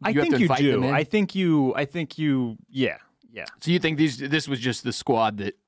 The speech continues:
Speaker 2: Harry was allowing in at this point?
Speaker 1: Correct. I think you kinda, like, it's, it's like a, it's like you gotta, you, you basically, it's kinda like going through a T S A security gate, right? And it, like, it, if you've got metal on you, it beeps, right?
Speaker 2: Yeah.
Speaker 1: It, it,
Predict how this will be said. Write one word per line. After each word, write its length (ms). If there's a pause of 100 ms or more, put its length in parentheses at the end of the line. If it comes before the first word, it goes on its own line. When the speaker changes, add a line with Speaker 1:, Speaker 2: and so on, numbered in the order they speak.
(340)
Speaker 2:
Harry 300
was 160
allowing 460
in 180
at 100
this 160
point? 180
Speaker 1:
Correct. 300
I 60
think 240
you 80
kinda, 240
like, 240
it's, 200
it's 200
like 140
a, 280
it's 160
like 160
you 140
gotta, 360 (800)
you, 360
you 140
basically, 440
it's 160
kinda 160
like 140
going 180
through 140
a 40
T 220
S 120
A 120
security 480
gate, 300 (260)
right? 300 (420)
And 100
it, 60
like, 200
it, 220
if 140
you've 100
got 180
metal 280
on 160
you, 120
it 140
beeps, 420
right? 200
Speaker 2:
Yeah. 280
Speaker 1:
It, 240
it, 160